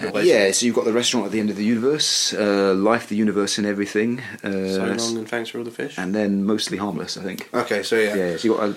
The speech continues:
Speaker 2: you got quite a way to go yet.
Speaker 1: Yeah, but yeah, no,
Speaker 2: Um,
Speaker 1: no, it was. Um,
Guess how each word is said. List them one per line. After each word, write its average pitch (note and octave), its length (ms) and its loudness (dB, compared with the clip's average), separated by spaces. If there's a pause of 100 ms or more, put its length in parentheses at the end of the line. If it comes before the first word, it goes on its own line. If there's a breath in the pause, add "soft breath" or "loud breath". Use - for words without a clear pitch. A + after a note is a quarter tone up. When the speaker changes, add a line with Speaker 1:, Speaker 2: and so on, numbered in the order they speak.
(100)
Speaker 2:
you F4 100 0
got - 120 0
quite E2+ 160 4
a F2 40 0
way F2+ 180 2
to F#2 100 -6
go F2 140 0
yet. F2+ 220 -2 (180)
Speaker 1:
Yeah, F3+ 240 4 (340 loud breath)
but D#3 220 4
yeah, F#3 140 6
no, F#3 100 6
Speaker 2:
Um, D#3+ 60 6
Speaker 1:
no, D#3 240 2
it D#3 140 0
was. D3+ 200 0
Um, D#3 340 4